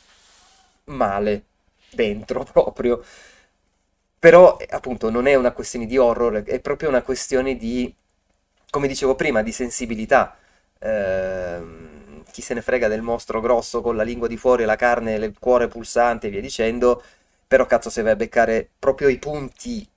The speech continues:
che so che mi fanno, che mi fanno star male, allora lì sì, eh, che mi, che ci rimango, mettiamola così. A guardare già sul filmato mi sta <laughs> facendo star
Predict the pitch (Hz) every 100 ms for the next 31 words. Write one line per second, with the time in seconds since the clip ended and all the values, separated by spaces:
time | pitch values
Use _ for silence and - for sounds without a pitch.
0 | _ 123 120 - - 135 123 117 113 -
1 | 113 117 117 110 104 101 98 95 123 113
2 | 107 123 117 - 131 131 110 113 113 107
3 | 110 104 95 117 113 - 104 - - 95
4 | 98 95 95 87 85 85 87 90 _ _
5 | _ _ _ _ _ _ _ 175 175 175
6 | 156 120 98 98 98 90 107 123 120 107
7 | 104 87 82 _ _ _ _ _ _ _
8 | _ _ - 156 208 202 190 - 170 -
9 | 190 185 - 220 247 - 185 208 233 226
10 | 214 214 -